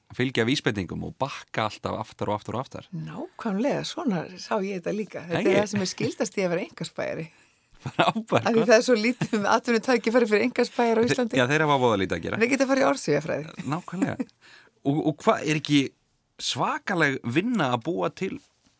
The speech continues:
Speaker 1: svona vefgátt?
Speaker 2: Það er kannski ekkit rosalega mikið vinna að búa til svona vefgátt, en það er búið að vera að safna þessum orðum
Speaker 1: Já, eða
Speaker 2: í
Speaker 1: það,
Speaker 2: þessa orðabanka
Speaker 1: einmitt.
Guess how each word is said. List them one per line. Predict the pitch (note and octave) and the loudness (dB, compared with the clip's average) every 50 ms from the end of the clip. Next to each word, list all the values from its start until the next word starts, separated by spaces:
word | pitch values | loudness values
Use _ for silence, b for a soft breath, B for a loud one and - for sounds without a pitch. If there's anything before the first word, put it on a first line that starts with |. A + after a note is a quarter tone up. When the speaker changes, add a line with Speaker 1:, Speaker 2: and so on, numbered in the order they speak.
| _ _ _ | _ _ _
Speaker 1:
svona | - - D3+ D3 C#3+ C#3 | -6 -4 -2 0 0 0
vefgátt? | D#3 G3 A#3+ - - - - - - - B B B B B B B B B _ _ _ _ _ _ _ _ _ - | 0 -2 -2 -6 -10 -12 -12 -16 -20 -20 B B B B B B B B B _ _ _ _ _ _ _ _ _ -8
Speaker 2:
Það | F3+ - A3 | -2 0 0
er | B3 - | 0 2
kannski | - C4 B3 - - C4 | 2 0 0 2 0 0
ekkit | - C4 F#3+ G3+ G3+ | 0 0 0 2 2
rosalega | B3 C#4 - - C#4 B3 | 2 2 2 2 2 4
mikið | A#3+ A3+ A3+ A3+ G#3+ | 4 2 2 0 0
vinna | A3 B3 B3+ B3 G#3+ | 2 4 4 2 2
að | - | 0
búa | - A#3+ A#3 | 0 -2 0
til | - A3 G3+ | 0 -2 -2
svona | G#3 G3+ F#3+ | -2 -2 0
vefgátt, | G3+ A3+ D4 D#4 - _ - - C#3+ - - - | 2 0 0 0 -6 _ -8 -8 -8 -8 -8 -6
en | - F#3+ | -4 2
það | G3+ G#3+ G#3 | 4 2 2
er | G3 | 4
búið | - G#3 | 2 2
að | G3 G3 | 2 2
vera | G3 F#3+ | 0 0
að | - | 0
safna | - B3+ E4+ - - A#3+ A3 G3+ | 0 -2 -2 0 0 0 2 2
þessum | F#3+ F3 F#3+ F3+ F3 - - | 0 0 -2 -4 -4 -6 -6
orðum | - - A#3+ C#4+ D#4+ F#3 D3 C3+ - | 0 0 0 0 0 -4 -2 2 4
Speaker 1:
Já, | - - | 6 6
eða | C3 - C#3 | 8 6 6
Speaker 2:
í | - | 6
Speaker 1:
það, | B3+ C4 | 6 6
Speaker 2:
þessa | A#3+ G#3+ - G#3+ - | 6 6 6 6 4
orðabanka | B3 D4 D4 A#3 - E3+ B2 G#2 F#2+ D#3+ D3+ | 6 4 4 4 2 2 2 2 2 2 0
Speaker 1:
einmitt. | G#3 A#3+ | 0 -2